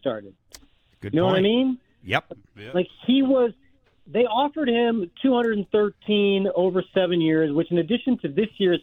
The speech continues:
Speaker 1: salary is, you know, is roughly two hundred thirty over eight years. And that's taking into account,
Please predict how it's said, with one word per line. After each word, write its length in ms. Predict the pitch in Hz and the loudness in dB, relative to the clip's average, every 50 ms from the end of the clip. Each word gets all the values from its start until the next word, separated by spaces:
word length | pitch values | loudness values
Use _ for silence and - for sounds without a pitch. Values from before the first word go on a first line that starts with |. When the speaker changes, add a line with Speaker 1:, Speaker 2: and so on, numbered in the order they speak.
| - - | -4 -4
Speaker 1:
salary 720 | - 202 202 196 190 170 147 143 135 135 135 135 131 _ _ - - - _ - | -2 -2 0 0 0 0 0 0 0 0 0 -2 -2 _ _ -20 -20 -20 _ -10
is, 220 | - 202 160 135 131 170 | -6 -4 -4 -4 -4 -4
you 120 | - 190 165 | -2 0 0
know, 140 | 151 143 135 | 2 2 0
is 100 | 120 123 | 0 0
roughly 480 | 147 185 190 180 - 175 175 170 165 - - | -2 -2 -2 -2 0 0 0 0 -2 -2 -2
two 100 | 214 202 | -2 0
hundred 280 | 190 185 180 170 156 - - | 0 0 -2 -4 -6 -4 -2
thirty 320 | 180 170 165 160 151 151 | -2 0 0 0 -2 0
over 260 | 147 139 135 127 127 | 0 0 -2 -2 -4
eight 180 | 135 139 147 - - | -4 -4 -6 -6 -4
years. 360 | 127 135 139 120 98 - - - - _ _ _ _ _ _ _ _ _ _ _ _ - | -2 -2 -2 -2 -4 -8 -20 -20 -20 _ _ _ _ _ _ _ _ _ _ _ _ -4
And 140 | 156 160 185 | -2 0 0
that's 200 | 208 240 240 _ - | 0 -2 -4 _ -2
taking 300 | - 254 247 - 226 208 | -2 -2 -2 0 0 0
into 320 | 208 214 208 - - 202 190 | 0 0 0 -2 -2 -2 -2
account, 280 | 185 - - 202 180 | -2 0 -2 -4 -4